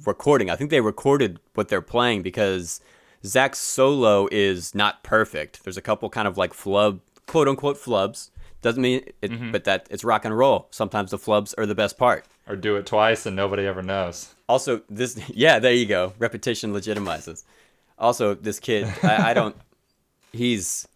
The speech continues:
Speaker 1: so talented. I'm not, uh, I, actually, I wonder if we can get him to play in our band. He's a great guitar player. Um, but it's just cool that they're, like, really playing.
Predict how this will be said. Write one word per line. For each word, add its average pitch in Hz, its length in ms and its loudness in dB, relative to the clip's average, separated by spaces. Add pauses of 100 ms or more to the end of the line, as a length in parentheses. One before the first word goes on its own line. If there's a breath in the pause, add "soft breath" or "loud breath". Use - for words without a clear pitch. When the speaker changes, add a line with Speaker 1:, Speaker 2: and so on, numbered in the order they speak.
(280)
Speaker 1:
so - 380 2
talented. 90 720 -2 (160)
I'm 110 160 -4
not, 110 240 -4 (340)
uh, 82 200 -2 (100)
I, 107 120 0 (140)
actually, 120 220 2
I - 20 4
wonder 139 200 0
if - 60 -4
we 135 120 0
can 117 80 -4
get 110 120 2
him 107 80 0
to 98 60 -4
play 104 180 0
in 87 60 -2
our 87 160 0
band. 76 320 -12 (180)
He's 104 140 -12
a 95 40 -10
great 92 220 -2
guitar 80 260 -6
player. 82 280 -8 (580 soft breath)
Um, 85 420 -4 (640)
but 104 300 0 (520)
it's 113 140 -4
just 147 160 -4
cool 143 160 2
that 123 100 0
they're, 127 120 6
like, 117 160 4
really 110 180 2
playing. 85 460 -4